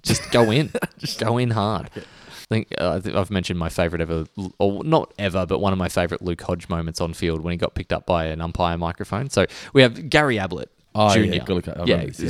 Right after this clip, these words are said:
Speaker 1: so
Speaker 2: yeah.
Speaker 1: for people that wouldn't have seen this, but Gary Ablett Junior, one of the best players of our gener-, well, not one of, the best player
Speaker 2: He
Speaker 1: of
Speaker 2: is
Speaker 1: our
Speaker 2: the best, yeah,
Speaker 1: generation
Speaker 2: yeah.
Speaker 1: and up there with the best players of all time. But a bit of a perception that he might have been looked after by umpires once or twice. So after he got a free kick that, to be honest, was blatantly there.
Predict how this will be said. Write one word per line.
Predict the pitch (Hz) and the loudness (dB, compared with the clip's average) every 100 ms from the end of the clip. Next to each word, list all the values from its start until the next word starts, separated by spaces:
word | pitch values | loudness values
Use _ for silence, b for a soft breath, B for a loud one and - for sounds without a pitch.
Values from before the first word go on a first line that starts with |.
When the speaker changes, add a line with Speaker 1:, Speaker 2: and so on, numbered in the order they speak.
| 160 | -2
Speaker 1:
so | |
Speaker 2:
yeah. | 123 | -2
Speaker 1:
for | |
people | 131 143 120 | 4 4 4
that | |
wouldn't | 92 92 | 0 -2
have | 87 | -2
seen | - 87 | -4 -4
this, | 82 | -4
but | - 92 | -4 0
Gary | 127 123 | 2 2
Ablett | 87 76 | 0 -4
Junior, | - 87 85 80 - | -6 -4 -4 -6 -8
one | 127 113 | -2 0
of | |
the | 87 | 0
best | 82 - | -6 -8
players | 90 85 | -8 -8
of | 85 | -6
our | 87 | -6
gener-, | 82 82 | -6 -8
well, | - 104 | -2 -2
not | 123 123 | 0 0
one | 98 87 | -2 -6
of, | 82 98 | -12 0
the | 139 | 2
best | 135 113 | 4 0
player | - 101 | 4 2
Speaker 2:
He | 87 | 4
Speaker 1:
of | |
Speaker 2:
is | |
Speaker 1:
our | 95 | 2
Speaker 2:
the | |
best, | 87 | 2
yeah, | 90 | 0
Speaker 1:
generation | 87 85 82 90 | 0 0 0 -2
Speaker 2:
yeah. | 87 | -2
Speaker 1:
and | 92 | -2
up | - | 0
there | 95 | 0
with | 82 | -2
the | 82 | -4
best | 85 | -6
players | - - | -6 -10
of | - | -8
all | 76 | -10
time. | - 92 73 B B B B | -6 -6 -6 B B B B
But | 113 - _ - | 0 0 _ -2
a | 107 | -2
bit | - 113 | 2 2
of | 104 | 4
a | 98 90 | 2 2
perception | 87 92 95 - 92 | 0 -2 -2 -2 -4
that | |
he | 85 | -2
might | 85 | -2
have | 82 | -2
been | 85 80 | -2 -4
looked | 82 | -2
after | 85 78 - | -2 -2 -4
by | 82 80 | -6 -4
umpires | 85 - 80 87 | -4 -4 -6 -6
once | 78 82 | -8 -8
or | 78 | -6
twice. | 78 69 - | -6 -6 -2
So | 92 - | -2 0
after | 95 - | -4 -6
he | 87 85 | -6 -4
got | 82 | -4
a | 80 | -4
free | - 85 | -4 -6
kick | - 82 | -6 -6
that, | 87 - B B | -8 -10 B B
to | - | -2
be | 135 | 0
honest, | 135 117 90 - | 0 0 0 -2
was | 101 87 | 0 0
blatantly | 76 - 82 - 71 - 73 | 0 -6 -6 -8 -10 -10 -10
there. | 73 64 - | -8 -10 -12